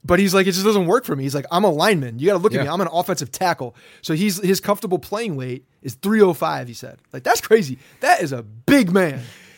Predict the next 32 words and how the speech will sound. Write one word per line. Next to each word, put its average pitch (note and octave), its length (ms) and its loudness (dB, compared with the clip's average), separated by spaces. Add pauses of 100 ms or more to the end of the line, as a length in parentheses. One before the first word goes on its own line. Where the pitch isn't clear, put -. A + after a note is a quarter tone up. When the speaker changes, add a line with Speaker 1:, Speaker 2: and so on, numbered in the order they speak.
(600)
Speaker 2:
And A3 360 6
it's F#3 220 4
actually C#4+ 320 2
pretty F#3+ 220 2
remarkable D3+ 760 0
how B2 760 -2
healthy C3 400 -6
he's A#2 200 -2
been A2+ 220 0
throughout A2 240 -4
his G#2 100 -8
career. A#2 300 -6
I B2+ 60 -2
mean, C3+ 100 0
he's C3+ 140 -2
had C#3+ 200 0
some A#2+ 180 -6
knee A#2+ 160 -2
issues B2 300 -4
towards A#2+ 220 -6
the G#2+ 60 -8
later A#2 260 -4
of G#2+ 80 -4
his G2+ 120 -12
career, B2 280 -4
but G#2 280 -8 (420)
through F3+ 480 0
twenty D#3 400 -2
twelve, C3+ 500 -6
he C#3 140 -4
was B2 160 -6
healthy A2+ 380 -10